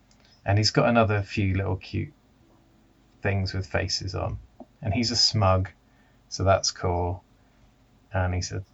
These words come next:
little rabbit, so yeah, I think he'll fit right in.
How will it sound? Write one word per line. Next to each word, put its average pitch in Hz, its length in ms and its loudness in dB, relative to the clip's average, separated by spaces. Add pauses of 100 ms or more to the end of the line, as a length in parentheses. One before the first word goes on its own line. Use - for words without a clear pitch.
little 95 320 -4
rabbit, 92 400 -4 (140)
so 95 420 -6 (1500)
yeah, 101 240 -4
I - 60 -2
think - 200 -4
he'll 101 120 -4
fit - 180 -8
right 98 160 -2
in. 104 180 -6